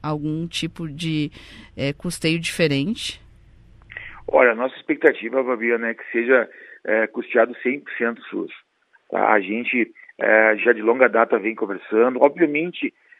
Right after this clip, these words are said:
Speaker 2: é, quando se fala de uma obra pública, nós temos ir por, é, temos que ir por par-, por partes, né? Eu sempre falei isso. Vamos primeiro construir, que é o mais difícil, e de-, depois ver como, como que a gente pode abrir, se tudo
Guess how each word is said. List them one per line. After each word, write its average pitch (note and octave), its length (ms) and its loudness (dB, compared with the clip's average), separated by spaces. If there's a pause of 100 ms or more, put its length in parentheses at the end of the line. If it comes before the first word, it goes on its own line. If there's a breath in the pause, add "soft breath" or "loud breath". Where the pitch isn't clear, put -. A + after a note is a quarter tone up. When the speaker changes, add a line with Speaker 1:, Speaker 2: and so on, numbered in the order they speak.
(120)
Speaker 2:
é, A2+ 120 2
quando C3+ 200 0
se - 140 -6
fala C3+ 220 6
de B2+ 60 -8
uma B2+ 140 0
obra A#2+ 280 6
pública, C3+ 680 -2 (340 loud breath)
nós G2 120 -10
temos C3+ 220 -8
ir C3+ 100 -2
por, - 200 -8
é, A#2 260 4
temos C3 260 -2
que C3+ 140 -2
ir C3+ 80 0
por - 260 0
par-, A#2 320 2 (120)
por D#3 140 4
partes, B2 540 2
né? A#2 200 -10 (480 soft breath)
Eu - 140 0
sempre - 260 -2
falei C#3+ 240 4
isso. F#2+ 320 -12
Vamos C#3+ 280 -4
primeiro D3 280 0
construir, C#3 720 -2 (360)
que C3 100 0
é C3 40 8
o B2+ 40 6
mais B2 220 6
difícil, A2+ 500 -10 (600 soft breath)
e B2 80 -8
de-, C#3+ 160 -2
depois D#3 460 2
ver D3 140 4
como, E3+ 320 2
como D#3 240 -6
que D#3 100 -12
a D3+ 40 -6
gente - 120 -12
pode C#3+ 220 6
abrir, B2+ 420 0 (340 loud breath)
se D#3+ 120 4 (140)
tudo G3+ 420 0